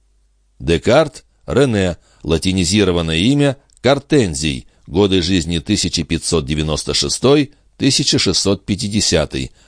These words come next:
французский философ, физик и математик. Церковь Сен-Дени. Смотрите примечание к части первой, главе одиннадцатой. Орден Почетного Легиона. Высшая награда Франции,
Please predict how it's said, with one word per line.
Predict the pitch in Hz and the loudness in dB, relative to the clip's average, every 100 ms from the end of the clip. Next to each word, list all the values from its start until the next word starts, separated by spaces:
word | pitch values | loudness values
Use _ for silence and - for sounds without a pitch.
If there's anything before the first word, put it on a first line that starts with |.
| - | -10
французский | 73 78 - 160 - 135 | -4 -2 2 2 2 -2
философ, | 92 76 80 135 - 135 - _ - | -2 -2 2 2 2 -2 -6 _ -4
физик | 123 135 147 - - _ | 2 2 2 -2 -14 _
и | 98 | 0
математик. | 131 135 - 92 71 - 62 - _ _ _ _ _ _ _ | 2 2 0 0 -2 -6 -12 -18 _ _ _ _ _ _ _
Церковь | - - 170 147 160 | -2 2 2 2 0
Сен-Дени. | - 110 139 110 120 87 69 - _ | 0 2 0 0 0 -2 -6 -10 _
Смотрите | - - 85 87 160 - | -8 -2 -2 2 0 0
примечание | 101 87 85 - 120 104 | -2 -2 0 0 2 0
к | 87 | -4
части | - 85 - 73 | -2 -2 -2 -4
первой, | - 143 143 139 123 _ - | 0 2 4 0 -2 _ -8
главе | 69 82 117 | -2 0 2
одиннадцатой. | 127 110 80 69 78 71 58 - _ _ _ _ _ _ _ _ _ - | 0 0 -4 -6 -6 -6 -8 -12 _ _ _ _ _ _ _ _ _ -4
Орден | - 170 143 170 151 | 2 2 2 0 0
Почетного | 95 - 139 139 117 | -2 2 2 2 0
Легиона. | 110 107 87 85 78 71 62 - _ - | 0 0 2 2 2 -2 -8 -14 _ -6
Высшая | 69 160 143 151 135 | 2 2 2 2 0
награда | 101 90 110 113 | 0 0 0 0
Франции, | 92 90 127 143 - 131 131 | -2 0 0 0 0 0 0